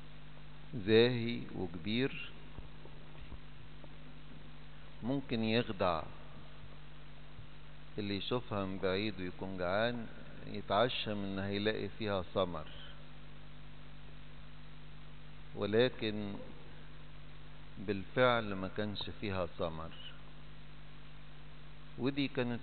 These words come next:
تشير وترمز للأمة اليهودية اللي بيدعوا إن هم اللي بيعرفوا ربنا ومتمرسين على الشريعة ومنتظرين الفداء والخلاص،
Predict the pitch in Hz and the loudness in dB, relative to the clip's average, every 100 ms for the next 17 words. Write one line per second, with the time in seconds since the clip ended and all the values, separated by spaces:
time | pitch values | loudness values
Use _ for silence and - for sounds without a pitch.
0 | - 107 - 139 127 104 101 117 113 107 | -2 -2 0 0 2 2 2 2 2 2
1 | 107 107 101 101 92 - 123 110 98 95 | 0 -2 -2 0 0 0 2 2 2 2
2 | 92 92 90 98 82 73 90 - - - | 2 2 2 2 0 -4 -6 -6 -6 -6
3 | - 110 98 95 95 - 113 104 95 90 | -6 -2 -2 0 -2 4 6 6 4 0
4 | 98 107 101 92 87 90 90 92 104 - | 0 0 0 0 -2 2 4 4 4 2
5 | 92 85 90 98 110 123 - - - 101 | 0 0 0 0 0 -2 -6 -8 -6 -4
6 | 98 90 95 92 90 87 85 - 107 98 | -4 0 0 2 0 0 -2 -2 -2 0
7 | 85 82 85 - 98 90 107 110 117 - | 0 -2 -2 -2 0 2 4 4 4 -2
8 | - - - - - - - - - - | -6 -6 -6 -6 -6 -6 -6 -6 -6 -6
9 | - - - - - - - - 104 98 | -6 -6 -6 -6 -6 -6 -6 -4 -2 0
10 | 98 - 98 87 98 104 107 95 90 - | 0 2 2 2 2 2 2 0 -2 -4
11 | 85 101 104 90 90 - - 95 110 117 | 2 4 4 2 -2 -2 0 4 6 4